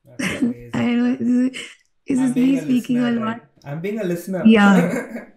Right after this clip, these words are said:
Speaker 1: <laughs>
Speaker 2: See? See, Edwin, you are a good listener. And what you said that you are not emotionally there, I think you're emotionally there too. But okay. Um, There's one more thing I'd like to say.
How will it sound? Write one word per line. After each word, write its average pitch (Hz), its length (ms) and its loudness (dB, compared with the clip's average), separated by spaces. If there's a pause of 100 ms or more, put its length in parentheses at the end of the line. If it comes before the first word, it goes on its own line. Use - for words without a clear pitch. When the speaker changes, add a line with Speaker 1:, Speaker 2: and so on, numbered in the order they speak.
Speaker 1:
<laughs> - 300 -2
Speaker 2:
See? 427 340 4 (720)
See, 339 160 2
Edwin, 320 520 -4
you 262 160 2
are 247 180 0
a 254 60 2
good 202 200 -2
listener. 185 420 -8 (560)
And 247 140 2
what 262 140 0
you 320 120 0
said 311 240 -4
that 277 140 0
you 277 100 0
are 269 60 -2
not 240 240 0
emotionally 233 480 -2
there, 254 200 -4
I 240 120 -6
think 202 200 -6
you're 202 120 -4
emotionally 185 480 -6
there 180 260 -10
too. - 120 -18 (680)
But 262 180 -2
okay. 226 380 -6 (300)
Um, 190 760 0 (840)
There's 311 180 0
one 269 260 0
more 339 120 -2
thing 359 180 -2
I'd 349 160 -4
like 339 180 -6
to 339 120 -8
say. 339 300 -12